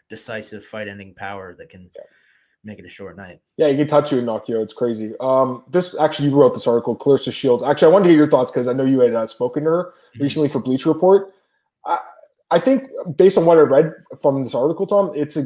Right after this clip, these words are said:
Speaker 2: it's the right choice I think she made, you know, because basically she was saying, like, the U F C wanted to, like, push her quick against fighters that had more experience, and she's like, "I wanna, like, take my time." She has no M M A, no M M A fights. She has zero fights.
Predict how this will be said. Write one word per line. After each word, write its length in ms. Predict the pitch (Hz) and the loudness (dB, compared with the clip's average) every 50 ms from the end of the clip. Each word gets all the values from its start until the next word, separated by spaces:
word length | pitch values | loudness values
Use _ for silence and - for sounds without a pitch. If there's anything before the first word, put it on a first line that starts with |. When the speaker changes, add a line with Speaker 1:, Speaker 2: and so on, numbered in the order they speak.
| - _ - | -8 _ -10
Speaker 2:
it's 320 | 139 151 147 - - _ _ _ _ _ _ - | -10 -10 -10 -12 -18 _ _ _ _ _ _ -2
the 80 | 214 208 | -2 0
right 200 | 254 262 262 262 | 0 0 -2 -2
choice 260 | - 247 247 233 - 165 | 0 2 2 2 2 0
I 40 | |
think 160 | 135 135 131 - | -2 -4 -6 -8
she 160 | - 135 127 | -8 -8 -6
made, 280 | 127 127 120 117 123 - _ _ | -6 -6 -8 -8 -10 -16 _ _
you 100 | 139 151 | -12 -10
know, 120 | 156 143 | -8 -8
because 300 | 139 147 165 214 185 143 | -8 -4 -2 -2 -2 0
basically 360 | - 220 247 - 277 262 233 | 0 -2 -2 -2 -2 -2 -2
she 140 | - - 196 | -2 -4 -4
was 160 | 170 175 160 | -6 -4 -2
saying, 220 | - 170 165 160 156 | 0 0 0 2 0
like, 100 | 143 - | -2 -4
the 80 | 165 | -2
U 80 | 165 208 | 0 0
F 60 | 214 | 0
C 120 | - 226 220 | 0 -2 0
wanted 280 | 196 180 175 170 - | 2 2 2 0 0
to, 60 | 180 | -2
like, 300 | 165 143 127 123 - - _ _ _ _ - | -2 -2 -2 -4 -6 -10 _ _ _ _ -6
push 200 | 185 185 180 - | -4 -4 -2 -2
her 120 | 165 135 | -4 -4
quick 400 | - - - 196 185 143 - - - _ _ _ _ _ _ - | -4 -4 -2 -2 0 -2 -2 -6 -18 _ _ _ _ _ _ -6
against 280 | 131 156 151 147 - | -2 0 0 0 0
fighters 300 | - 160 165 165 160 151 | 2 2 4 4 2 2
that 200 | 147 147 139 139 139 | 2 2 0 2 2
had 120 | 156 156 | 0 0
more 120 | 151 147 135 | 2 0 -2
experience, 440 | - - - 151 156 151 135 113 | -4 -4 -4 -4 -2 -2 -4 -6
and 80 | 120 117 | -8 -12
she's 160 | - 147 123 | -10 -8 -6
like, 120 | 135 127 123 | -6 -4 -2
"I 80 | 139 | 0
wanna, 220 | 151 175 185 190 175 | 0 2 2 0 0
like, 180 | 151 131 - | -2 -4 -6
take 180 | - 151 151 143 | -6 -10 -10 -10
my 100 | 120 117 | -12 -10
time." 300 | - 139 135 127 113 - _ _ _ _ | -8 -6 -6 -6 -8 -10 _ _ _ _
She 100 | - 262 | -2 0
has 140 | 294 226 156 | 0 2 4
no 180 | 156 160 160 165 | 4 6 6 4
M 140 | 165 160 | 4 2
M 60 | 170 190 | -2 -4
A, 80 | 196 - - | -6 -6 -8
no 220 | 165 170 214 254 262 | -2 2 4 4 6
M 120 | 247 240 | 6 6
M 100 | 226 254 | 4 4
A 80 | 311 302 | 2 0
fights. 280 | - - 127 - - | 0 0 -2 0 -2
She 40 | 170 | -4
has 80 | 151 135 | -6 -4
zero 200 | 135 170 196 190 | -2 -2 -2 0
fights. 500 | - 214 220 160 107 - - - _ | 0 0 -2 -2 -4 -8 -14 -20 _